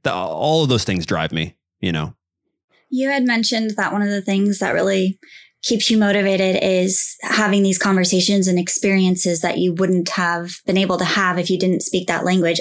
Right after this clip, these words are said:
Speaker 2: Are there any particular moments that kind of stand out to you in your mind that you'd like to share?
Speaker 1: Of when I was able to, or the experiences that I've,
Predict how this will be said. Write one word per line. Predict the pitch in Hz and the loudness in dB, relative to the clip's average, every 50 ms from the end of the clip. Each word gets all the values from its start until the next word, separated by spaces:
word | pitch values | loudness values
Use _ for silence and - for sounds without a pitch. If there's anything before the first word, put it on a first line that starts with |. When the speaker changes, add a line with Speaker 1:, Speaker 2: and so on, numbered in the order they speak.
| - | -2
Speaker 2:
Are | 180 190 | -2 0
there | 190 202 196 - - | 0 0 0 0 0
any | 196 202 208 208 208 214 214 - - - - - - - | 0 2 2 2 2 2 0 -2 -8 -12 -14 -14 -18 -8
particular | - 233 214 226 214 240 233 233 220 | -6 -2 -2 0 2 2 2 2 2
moments | 214 196 190 202 208 208 - | 2 2 2 2 2 2 2
that | 208 180 - | 0 0 -2
kind | - - 196 190 | -2 0 0 0
of | 190 | 0
stand | - - 202 190 180 | 0 0 0 0 0
out | 175 170 - - | 0 -2 -2 -2
to | - - | -2 0
you | 202 196 196 190 190 - - | 0 0 2 0 -2 -2 -2
in | - 175 180 180 | 0 0 2 2
your | 180 180 | 2 2
mind | 175 165 180 190 190 | 2 2 2 0 0
that | 175 | 0
you'd | - 180 170 | -2 -2 -2
like | 180 180 175 | -4 -4 -4
to | 185 170 | -4 -4
share? | - - 175 165 175 202 208 - _ _ _ _ - | -2 -2 -2 -2 -2 -4 -6 -8 _ _ _ _ -8
Speaker 1:
Of | 104 104 87 92 98 | -6 -6 -6 -4 -4
when | 107 107 98 95 | -2 -2 -2 -2
I | 87 98 95 92 | -2 0 0 0
was | 92 92 - | 0 -2 -2
able | 113 117 120 139 143 | -2 0 0 0 0
to, | - 196 220 214 | 0 0 0 0
or | 139 104 101 | 2 0 0
the | 92 95 95 | 0 -2 -2
experiences | 85 - - 131 117 110 - 110 95 | -2 -2 -2 -2 -2 0 -2 -2 -2
that | 107 101 | -2 -2
I've, | 95 95 - - | -2 -4 -6 -8